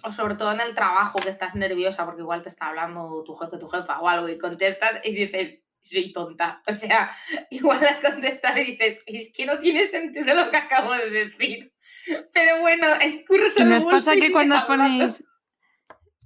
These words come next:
Speaker 2: ya, no os pasa que cuando os ponéis nerviosas,
Speaker 1: Sí.
Speaker 2: en plan, habláis, pues, a lo que tú dices, con el jefe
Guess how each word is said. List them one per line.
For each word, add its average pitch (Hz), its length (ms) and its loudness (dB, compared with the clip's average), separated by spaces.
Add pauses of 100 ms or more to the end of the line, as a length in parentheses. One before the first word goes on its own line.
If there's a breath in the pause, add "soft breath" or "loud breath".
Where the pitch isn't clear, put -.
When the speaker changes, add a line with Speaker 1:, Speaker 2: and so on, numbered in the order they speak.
(100)
Speaker 2:
ya, 240 580 2 (300)
no 233 180 -4
os 233 80 -8
pasa 277 240 -2
que 294 80 -2
cuando 277 200 -2
os 269 60 -6
ponéis 247 260 0
nerviosas, 240 540 0
Speaker 1:
Sí. 226 40 -4
Speaker 2:
en 226 80 -2
plan, 214 480 0
habláis, 220 420 -2
pues, 190 160 -12
a 196 100 -6
lo 202 240 -10
que 202 100 -12
tú 233 100 -8
dices, 202 200 -8
con 202 120 -6
el 196 100 -4
jefe 208 400 0